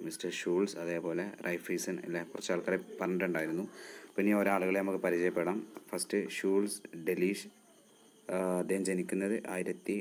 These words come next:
എണ്ണൂറ്റി എട്ടിലാണ്, മരണപ്പെടുന്നത് ആയിരത്തി എണ്ണൂറ്റി, എണ്ണൂറ്റി എൺപത്തി മൂന്നിലാണ്. ഓക്കെ, അദ്ദേഹം, ആഹ്, ഒരു ഡെലീഷിലെ ആയിര-, ആയിരത്തി എണ്ണൂറ്റി എട്ടില് ഡെലീഷിലെ ഒരു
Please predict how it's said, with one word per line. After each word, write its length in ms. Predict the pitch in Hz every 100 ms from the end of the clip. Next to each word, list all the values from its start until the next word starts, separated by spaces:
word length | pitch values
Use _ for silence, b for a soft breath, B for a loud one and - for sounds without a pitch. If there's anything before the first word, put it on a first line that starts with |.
| -
എണ്ണൂറ്റി 400 | 90 87 90 95
എട്ടിലാണ്, 500 | 92 90 92 87 95
മരണപ്പെടുന്നത് 640 | 98 85 90 92 87 87
ആയിരത്തി 280 | 85 82 90
എണ്ണൂറ്റി, 440 | 87 85 82 - - - 82
എണ്ണൂറ്റി 360 | 85 82 80 90
എൺപത്തി 440 | 87 85 87 98
മൂന്നിലാണ്. 560 | 95 85 90 82 78 - - B B B B B
ഓക്കെ, 180 | 95 90
അദ്ദേഹം, 340 | 87 95 104 110 - -
ആഹ്, 680 | 90 90 87 85 85 85 82 -
ഒരു 180 | - 101 101 - - - -
ഡെലീഷിലെ 540 | 90 95 95 - 101 110 98 98
ആയിര-, 280 | 92 92 -
ആയിരത്തി 360 | 92 95 95 104
എണ്ണൂറ്റി 340 | 95 95 98
എട്ടില് 320 | 90 - 101 87
ഡെലീഷിലെ 540 | 87 87 85 92 101 - B B B B
ഒരു 180 | 90